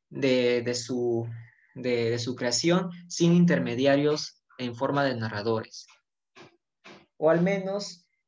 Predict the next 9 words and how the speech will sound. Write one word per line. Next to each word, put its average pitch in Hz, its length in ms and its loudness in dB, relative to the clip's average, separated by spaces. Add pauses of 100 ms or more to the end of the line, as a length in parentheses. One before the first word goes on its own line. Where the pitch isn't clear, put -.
(120)
eh, 151 280 4
eso 170 260 2
es 160 160 -2
en 160 60 -2
la 127 100 -2
gran 127 180 -2
mayoría 113 440 -4
de 110 120 -12
casos. - 540 -16